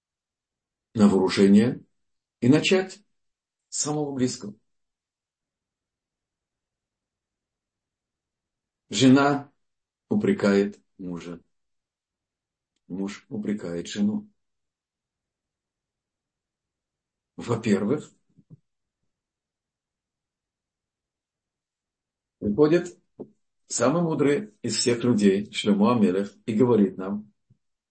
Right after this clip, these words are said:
Это, кстати, книжка, э, "Мудрость Шломо",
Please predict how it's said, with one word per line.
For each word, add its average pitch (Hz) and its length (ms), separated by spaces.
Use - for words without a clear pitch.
Это, 104 200
кстати, 104 360
книжка, 104 720
э, 90 440
"Мудрость 107 400
Шломо", 104 580